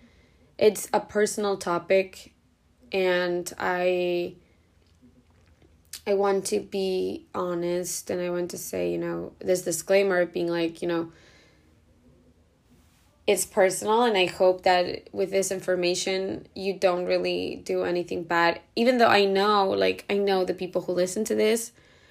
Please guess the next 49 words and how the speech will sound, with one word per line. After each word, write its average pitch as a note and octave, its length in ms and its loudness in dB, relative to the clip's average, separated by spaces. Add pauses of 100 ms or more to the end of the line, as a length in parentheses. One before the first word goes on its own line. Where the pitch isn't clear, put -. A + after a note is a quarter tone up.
(220)
are G3 100 4
never F#3 400 6
going F3 280 2
to E3 100 -10
do F3+ 140 2
anything E3+ 280 -2
bad - 200 -2
with - 120 -6
this - 160 -4
information, - 460 -6
are F3+ 120 0
never F#3+ 340 2
going F#3 240 0
to F#3 80 -8
be F3+ 120 -4
mean F3 260 0
about F3 260 2
it, F3 140 2
are F3 140 0
never F3 360 0
going F3 180 0
to E3 100 -10
be F3 260 -6 (760)
the, - 260 0
the G#3+ 260 0
opposite, G3+ 600 2
you F#3 120 -6
know? F3+ 320 -4
Anyway, E3+ 380 -4 (340)
moving G3 300 -2
on. E3 360 -6
I A3 100 2
wanted A#3 260 4
to B3 60 -2
give G#3+ 140 2
you G#3 100 4
a - 20 4
little F#3+ 220 2
update F#3 360 0
because G3+ 220 -2
there C4 200 4
are C4+ 60 2
s-, F#3 100 -2 (220)
things G#3+ 260 -2
to - 140 -6
say. F3 520 -2 (640)
And, G3 800 0 (420)
you G3+ 200 -4
know, F#3+ 640 -2